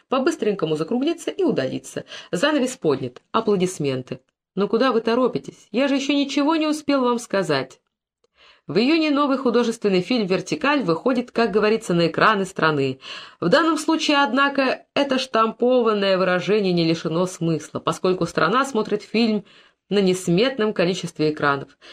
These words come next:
и знакомится с Высоцким. Для тысяч людей, никогда не посещавших театр на Таганке, он был раньше только голосом, жил в тысячах квартир на коричневых магнитофонных лентах,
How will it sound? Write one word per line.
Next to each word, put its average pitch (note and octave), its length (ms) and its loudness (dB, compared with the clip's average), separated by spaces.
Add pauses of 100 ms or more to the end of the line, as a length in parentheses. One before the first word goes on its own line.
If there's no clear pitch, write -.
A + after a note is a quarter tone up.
и A#3+ 100 2
знакомится C#4+ 480 2
с - 80 -10
Высоцким. D#3 680 -2 (140)
Для F3+ 240 2
тысяч D4+ 400 -2
людей, B3 340 2
никогда A#3+ 480 0
не G3+ 80 0
посещавших F3 640 -2
театр D#3 300 -2
на D#3+ 120 2
Таганке, C4+ 520 0
он C#4 300 2
был C4 140 2
раньше B3 340 0
только B3+ 360 0
голосом, F3 640 0 (300)
жил D4 240 2
в D4+ 80 -6
тысячах D4 420 0
квартир A#3 440 0
на G#3+ 100 2
коричневых A3+ 560 0
магнитофонных F#3+ 720 -2
лентах, F3 520 0